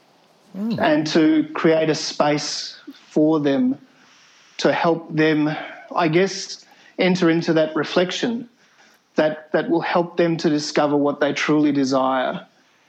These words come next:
Speaker 2: Um, and then that thing that they truly desire will be something that will benefit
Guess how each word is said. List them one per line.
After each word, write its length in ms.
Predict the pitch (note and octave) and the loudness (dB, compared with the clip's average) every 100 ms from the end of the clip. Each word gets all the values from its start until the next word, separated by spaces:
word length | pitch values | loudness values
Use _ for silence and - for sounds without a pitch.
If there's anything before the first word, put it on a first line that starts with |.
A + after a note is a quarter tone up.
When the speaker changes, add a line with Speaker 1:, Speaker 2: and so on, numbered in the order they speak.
| _ _ - | _ _ -4
Speaker 2:
Um, 340 | C#3+ C#3+ C#3+ - | 0 0 -2 0
and 140 | F3 | 0
then 160 | E3 F3 | 0 0
that 400 | E3 F3 F3+ - | 2 2 0 0
thing 180 | G3+ F#3 | 2 2
that 140 | D#3+ | 2
they 120 | D#3 | 0
truly 320 | D3+ F3 E3 D#3 | 0 2 2 2
desire 540 | D3 D3 D3 D3+ D3 | 2 2 2 2 0
will 140 | C#3+ | 0
be 120 | C#3 C#3 | 0 0
something 460 | - D3 C#3+ C#3+ | 0 -2 0 0
that 60 | D3+ | 0
will 160 | D#3 | 0
benefit 840 | C3+ C#3+ D#3 D3+ - - - - | 0 2 0 0 -2 -2 -6 -8